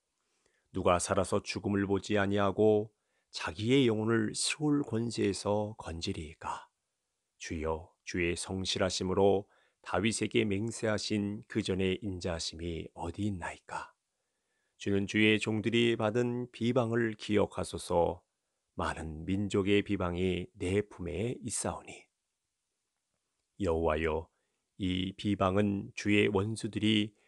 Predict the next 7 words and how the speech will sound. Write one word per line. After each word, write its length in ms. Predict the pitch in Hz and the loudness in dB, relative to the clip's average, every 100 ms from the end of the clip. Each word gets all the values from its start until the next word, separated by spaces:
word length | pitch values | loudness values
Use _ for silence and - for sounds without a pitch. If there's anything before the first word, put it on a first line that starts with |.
| _ | _
주의 340 | - 101 110 117 | -6 2 4 2
기름 380 | - 117 120 113 | -2 -2 -2 0
부은 320 | 110 110 107 | 0 0 0
자들의 500 | 101 95 95 98 98 | 0 2 2 2 0
행동을 720 | 95 90 87 80 85 87 87 - | -2 -4 -2 0 2 2 -2 -4
비방한 640 | 98 98 87 80 90 120 | -2 0 0 0 -2 -2
것이로다. 760 | 127 - - 90 78 - - | -6 -6 -6 -6 -8 -8 -8